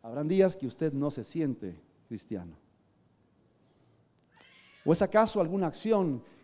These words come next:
que usted dice, "Hoy voy a orar para que Dios me"?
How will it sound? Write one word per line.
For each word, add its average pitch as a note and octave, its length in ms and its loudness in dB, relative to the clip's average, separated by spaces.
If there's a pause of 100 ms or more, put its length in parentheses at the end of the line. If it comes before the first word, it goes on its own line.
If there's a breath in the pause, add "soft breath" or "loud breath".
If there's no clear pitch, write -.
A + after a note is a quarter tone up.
que D#3+ 100 -6
usted E3 140 -2
dice, E3+ 340 2 (160 loud breath)
"Hoy G#3 240 10
voy F#3 220 2
a E3+ 40 6
orar D#3 460 6 (540 soft breath)
para D3+ 200 2
que D3+ 140 -2
Dios D3 380 2
me"? C#3 480 0